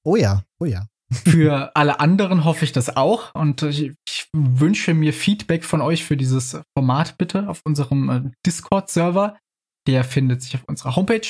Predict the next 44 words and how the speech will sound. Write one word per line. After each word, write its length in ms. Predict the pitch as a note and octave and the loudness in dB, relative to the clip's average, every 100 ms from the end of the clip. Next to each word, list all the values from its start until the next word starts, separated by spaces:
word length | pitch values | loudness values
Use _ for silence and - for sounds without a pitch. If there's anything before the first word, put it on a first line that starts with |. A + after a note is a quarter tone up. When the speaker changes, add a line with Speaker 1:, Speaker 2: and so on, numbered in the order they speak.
| - | -2
Speaker 2:
w 0 | |
w 180 | C3 B2 | 0 2
w 100 | C3 | 0
punkt 200 | C#3+ - | -2 -2
start 220 | C3 B2 | -4 -4
the 60 | C3 | 0
game 220 | D3 F3+ | 2 2
already 380 | F3 E3+ E3+ E3+ | 2 2 2 -2
punkt 380 | - F3+ F3+ - | 0 0 0 -4
d 180 | C3 D#3 | -2 -2
e. 20 | |
Rechts 280 | D3+ B2+ - | 0 -4 -4
oben 260 | E3 D3+ C#3+ | -4 -2 -2
ist 180 | - - | -4 -4
da 80 | - | -4
ein 140 | B2+ | -4
kleiner 360 | - B2+ C#3 C#3+ | -4 -2 -2 0
Button. 420 | F3+ - G3 G3 _ _ _ | -2 0 0 0 _ _ _
Da 80 | C3 | -2
kann 180 | C#3+ C3 | 2 2
man 100 | B2 | 2
dem 160 | B2 | 2
beitreten. 760 | C3+ E3 - G3 G3 G3+ G3+ - _ _ _ - | 0 0 0 0 0 0 -4 -4 _ _ _ 0
Ja, 80 | A#2+ | 2
sagt 300 | A2 D3 - | 4 2 2
uns 40 | |
bitte 160 | C#3+ C3+ | 0 0
gerne, 320 | C3+ C3+ B2+ | 2 2 2
was 220 | B2+ - | 0 -2
ihr 180 | C3 C3 | -2 2
hiervon 840 | B2 B2+ C#3 B2+ - A#2+ A#2+ B2 | 2 2 0 -2 0 0 2 2
gehalten 460 | B2 B2 F#3+ - D#3+ | 2 2 0 0 0
habt, 200 | D#3 C3 | 0 -2
ob 100 | A2 | -6
euch 100 | B2 | -4
das 180 | C3 B2 | -4 -2
in 120 | C#3 | 0
dieser 220 | B2+ C3 | 0 0
Form 340 | B2 - C3 C3 | -2 -2 0 0
gefällt 380 | B2+ F#3+ F#3+ - | 0 0 -2 -2
oder 240 | D3+ C3+ | -2 0
ob 160 | C3+ - | -2 -4
ihr 140 | C#3+ | -4
irgendwelche 640 | C#3 C3 B2+ B2+ - B2+ | -2 0 0 -2 -2 -2